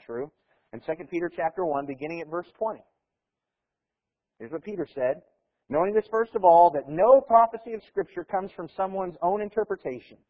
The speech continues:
For no prophecy was ever produced by the will of man, but men spoke from God as they were carried along by the Holy Spirit." The Scripture did not come from man's interpretation. It wasn't some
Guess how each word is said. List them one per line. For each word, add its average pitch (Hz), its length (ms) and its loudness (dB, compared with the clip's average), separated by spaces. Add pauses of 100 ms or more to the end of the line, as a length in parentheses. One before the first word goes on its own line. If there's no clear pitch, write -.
(300)
For 175 120 0
no 240 320 2
prophecy 202 580 -6
was 175 160 -4 (100)
ever 226 280 2
produced 185 520 -4
by 165 140 2
the 151 100 0
will 196 240 2
of 208 120 0
man, 127 360 -12 (240)
but - 220 4
men 240 440 -4
spoke 233 340 2
from 220 140 -8
God 196 340 6
as 165 100 -10
they 160 80 -4
were 156 120 -4
carried 196 300 -6
along 170 280 -2
by 151 140 2
the 151 80 -4
Holy 139 240 -6 (120)
Spirit." - 200 -20 (720)
The 156 80 -6
Scripture 247 360 -8
did 240 120 -4
not 233 220 -6
come 233 360 -6
from 180 240 -6
man's 220 340 -8
interpretation. 156 800 -8 (200)
It 208 140 6
wasn't 247 460 4
some 226 220 -6